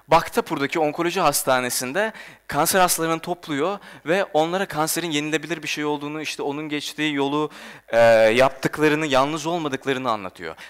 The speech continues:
Ve yeni her hasta geldiğinde doktorlar Sanjay'ı arıyorlar ve diyorlar ki,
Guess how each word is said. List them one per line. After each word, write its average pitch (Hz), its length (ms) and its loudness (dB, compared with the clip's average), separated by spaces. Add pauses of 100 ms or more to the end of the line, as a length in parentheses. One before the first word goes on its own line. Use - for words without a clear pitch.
(140)
Ve 156 60 2
yeni 165 320 -6
her 196 200 -4
hasta 165 380 -4
geldiğinde 117 680 -4 (240)
doktorlar 175 480 -2
Sanjay'ı 156 520 -4
arıyorlar 104 540 -2
ve 127 140 -8
diyorlar 170 360 -4
ki, - 240 -14